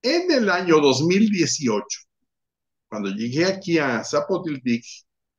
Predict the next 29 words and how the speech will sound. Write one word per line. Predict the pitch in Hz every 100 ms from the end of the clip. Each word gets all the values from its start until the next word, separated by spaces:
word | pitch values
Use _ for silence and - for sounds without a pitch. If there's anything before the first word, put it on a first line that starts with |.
| _ _ _ _ _ _
que | 131
por | 127 143 143 139
primera | 151 170 226
vez | 175 170 175 175
no | 180
tenía | 170 151
un | 165
trabajo | 160 123 135 - 151
formal, | 123 113 127 113 98 - - - _ - - - _ _ _ _ _ _ _ _ _ _ _
me | 113
sobraba | - 131 123 156 170 131
mucho | 131 127 143
tiempo, | - 175 175 - - - - - - _ _ 208 - 180 _ _ - - _ _ _ _ _ _ _
que | -
nunca | 113 156 170
me | 127
había | 120 139
sobrado, | 156 156 226 165
siempre | 117 156 233
había | 139 151
escrito, | 147 127 135 -
pero, | 117 104 -
uf, | 107 107 156 170
con | - 113 104 _
poquito | 107 - 131 123
tiempo. | 147 143
Entonces, | 135 175 208
de | 202
repente, | 202 202 175 156 170 220